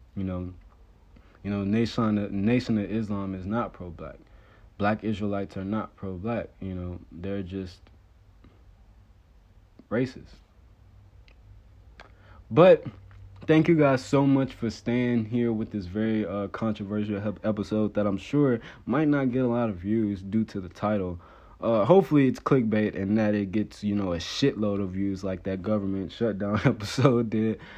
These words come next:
But, you know, before we leave off, um, if you guys, uh, before we, yeah, before we leave out, I just wanna tell you guys, like, you know, if you wanna always come on the episode, if you wanna debate me, come up.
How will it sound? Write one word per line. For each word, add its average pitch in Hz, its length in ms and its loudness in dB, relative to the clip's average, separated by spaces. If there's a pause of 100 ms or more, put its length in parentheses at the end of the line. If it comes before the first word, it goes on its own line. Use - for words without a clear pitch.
(280)
But, 135 420 6 (1000)
you 147 140 4
know, 131 380 4 (380)
before 151 360 6
we 143 120 6
leave 131 320 4
off, 113 240 0
um, 107 480 0 (140)
if 113 160 0
you 139 240 2
guys, 117 440 0 (160)
uh, 113 220 -6
before 120 600 0
we, 113 240 0
yeah, 104 220 -2
before 87 280 -4
we 123 100 2
leave 113 240 0
out, 101 160 0
I 107 80 0
just 107 200 -6
wanna 107 140 -4
tell 104 160 -6
you 104 140 -2
guys, 95 300 -6
like, 90 220 -6 (260)
you 107 100 0
know, 104 120 2
if 104 180 -2
you 131 200 4
wanna 123 400 -2
always 123 640 0
come 117 260 -2
on 117 120 0
the 107 120 -2
episode, 104 640 -4
if 101 120 -4
you 113 100 0
wanna 110 220 0
debate 98 460 -2
me, 110 160 -2
come 113 300 -2
up. 110 220 0